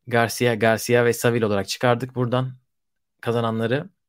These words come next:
<laughs> Damla, benim yüzümden Garcia'yı seçmiş olamazsın. <laughs>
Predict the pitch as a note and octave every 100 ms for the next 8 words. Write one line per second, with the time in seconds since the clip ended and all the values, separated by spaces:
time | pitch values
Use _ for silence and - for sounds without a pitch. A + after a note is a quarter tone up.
0 | _ _ _ _ - - - - - -
1 | - B2 A2+ A#2+ A#2+ B2 A2+ G#2+ A#2 A#2
2 | G#2+ A2+ G#2 G2+ - A2+ A2+ G2 - B2+
3 | C3 _ -